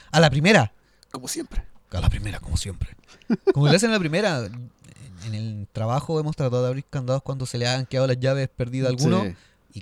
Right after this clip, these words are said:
Speaker 1: cuesta bastante. O sea, s-, con un golpe, eh, cuesta abrirla. De hecho, a veces tienes que hacerle palanca metiendo la barrera en-, dentro del candado.
Speaker 2: Sí.
Speaker 1: Estamos dando datos, unos, unos datos medio
Speaker 2: Oh.
Speaker 1: Ya, pero hay que hacer fuerza.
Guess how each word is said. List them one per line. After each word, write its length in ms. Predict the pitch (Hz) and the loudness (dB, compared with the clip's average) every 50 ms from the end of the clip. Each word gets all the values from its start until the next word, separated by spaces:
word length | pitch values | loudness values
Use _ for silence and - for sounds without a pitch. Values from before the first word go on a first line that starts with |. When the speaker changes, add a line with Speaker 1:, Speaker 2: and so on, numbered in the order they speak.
| - _ | -12 _
Speaker 1:
cuesta 360 | - 165 202 214 - - 185 | 2 4 4 4 4 4 4
bastante. 460 | 175 175 170 - - 208 202 - - 135 | 2 2 0 -2 -2 -2 -2 -2 -4 -4
O 40 | |
sea, 220 | - 156 139 127 - _ _ _ _ _ _ _ - | -2 0 -2 -2 -4 _ _ _ _ _ _ _ -20
s-, 120 | - - _ _ _ _ | -20 -20 _ _ _ _
con 200 | - 139 143 160 | 0 2 4 4
un 120 | 175 190 202 | 4 6 8
golpe, 480 | 233 254 254 - - 294 294 285 320 - _ _ _ _ _ _ _ _ _ | 8 6 6 6 0 0 0 -2 -6 -12 _ _ _ _ _ _ _ _ _
eh, 500 | - 165 165 170 170 170 170 170 170 170 - _ | -8 -4 -2 -2 0 0 0 -2 -2 -4 -4 _
cuesta 280 | - 226 226 - - | 0 0 2 2 2
abrirla. 340 | 233 233 214 151 123 117 117 | 0 2 2 0 0 2 0
De 100 | 127 139 151 | 0 0 -2
hecho, 160 | - - 156 | 0 0 0
a 20 | |
veces 240 | 147 156 - - - | 0 0 -4 -6 -8
tienes 180 | - 160 165 - | -8 -8 -8 -8
que 80 | - | -8
hacerle 260 | 156 - 170 160 160 | -8 -6 -6 -4 -4
palanca 340 | 151 147 147 156 160 - 165 | -4 -4 -4 -4 -4 -4 -4
metiendo 280 | 147 143 156 170 165 165 | -4 -2 -2 -2 0 0
la 80 | 156 | 2
barrera 380 | 143 131 127 139 160 170 180 180 | 2 2 2 0 0 -2 -2 -4
en-, 120 | 190 185 185 | -4 -6 -6
dentro 260 | 190 208 196 - 202 | -6 -6 -4 -4 -6
del 60 | 202 - | -4 -4
candado. 220 | 143 151 202 - - | -4 -4 -4 -2 0
Speaker 2:
Sí. 60 | 147 | 0
Speaker 1:
Estamos 180 | 143 127 113 107 | 2 2 0 -2
dando 220 | 113 110 104 107 | -4 -2 -2 -2
datos, 160 | 110 110 117 | -2 0 0
unos, 160 | 113 110 110 - _ _ - | 2 0 0 -2 _ _ -8
unos 200 | 120 120 117 117 | -4 -4 -2 0
datos 240 | 131 131 123 127 | 0 0 0 0
medio 180 | 123 123 131 127 | -2 0 0 0
Speaker 2:
Oh. 600 | 127 127 123 123 123 127 139 160 170 127 113 92 76 71 - - - - - _ _ - | 2 2 2 2 2 0 0 -2 -2 -4 -8 -12 -16 -18 -18 -18 -20 -20 -20 _ _ -10
Speaker 1:
Ya, 120 | - 104 | -8 -6
pero 200 | 117 135 139 127 - - - _ _ _ _ - | -2 -2 -2 -2 -4 -6 -20 _ _ _ _ -2
hay 140 | - 185 202 | 0 0 0
que 100 | - 208 | 0 -2
hacer 180 | 202 - 247 | -2 -2 -2
fuerza. 380 | - - 240 202 - - 110 95 | 0 4 4 4 4 4 -2 -4